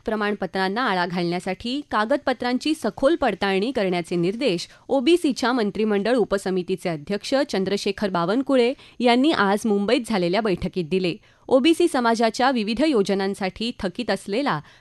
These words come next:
दोन हजार नऊशे तेहतीस कोटी रुपयांचा निधी पंधरा दिवसांच्या आत देण्याच्या सूचनाही त्यांनी दिल्या.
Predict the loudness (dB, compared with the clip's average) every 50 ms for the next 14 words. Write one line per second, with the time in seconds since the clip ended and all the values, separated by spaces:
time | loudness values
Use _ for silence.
0 | -6 -2 0 2 2 2 2 2 0 2 4 2 2 2 2 0 0 0 -2 -4
1 | -4 -4 -4 -4 -4 -4 _ 0 0 0 2 2 2 2 2 0 -2 -2 -2 -2
2 | -2 -2 -2 -4 -2 -2 -2 0 -2 0 -2 -2 -2 -4 -6 -10 -12 -2 0 2
3 | 4 4 6 6 6 6 4 2 0 0 0 0 0 2 0 0 2 2 2 2
4 | 2 0 0 0 0 0 0 -2 -4 -4 -4 -4 -4 -2 -2 -2 0 0 0 0
5 | 0 0 0 0 0 -2 0 0 0 0 -2